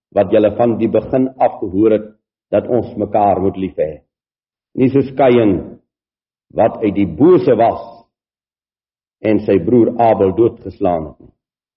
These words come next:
En waarom het hy hom doodgeslaan? Omdat sy werke boos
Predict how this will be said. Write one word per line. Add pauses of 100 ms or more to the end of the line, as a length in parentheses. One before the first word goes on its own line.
(800)
En
waarom
het
hy
hom
doodgeslaan? (880)
Omdat
sy
werke
boos